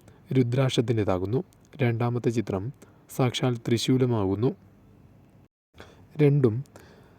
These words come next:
സർവേശ്വരനായ പരമേശ്വരന്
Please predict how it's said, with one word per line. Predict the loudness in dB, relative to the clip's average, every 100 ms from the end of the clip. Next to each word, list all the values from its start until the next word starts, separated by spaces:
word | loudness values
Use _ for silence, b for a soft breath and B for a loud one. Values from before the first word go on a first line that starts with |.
| B B -20
സർവേശ്വരനായ | 0 2 4 2 2 0 2 0 -2 -6 -20 B B B -10 2
പരമേശ്വരന് | 2 4 2 2 0 0